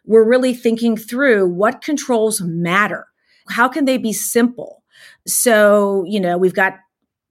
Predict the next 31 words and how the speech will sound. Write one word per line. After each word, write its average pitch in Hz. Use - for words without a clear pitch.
different 220
types 214
of 190
controls 208
in 196
V 196
R 185
I'm 175
happy 180
to -
go 185
into. 185
But 208
again, 196
a 175
big 220
principle 196
is 175
controls 233
that 196
matter. 175
The 233
third, 262
uh, 196
innovation 202
principle 196
is, 180
you 220
know, 180
consider 226
everyone. 175